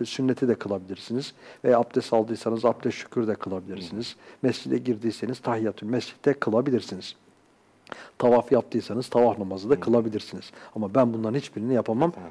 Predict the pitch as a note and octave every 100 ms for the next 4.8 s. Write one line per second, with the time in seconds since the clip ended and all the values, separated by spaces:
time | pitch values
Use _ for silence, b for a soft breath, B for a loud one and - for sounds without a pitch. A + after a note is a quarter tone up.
0 | - B2 - A2+ A2 G2+ - A2+ B2 -
1 | G#2+ - B2+ G#2+ G#2+ G2+ G2 F#2 - -
2 | B B - - F2+ - - G#2+ G2+ A2
3 | G2+ F#2+ F#2 A#2+ A2 G2 G2 F#2 - -
4 | _ B B B B B B -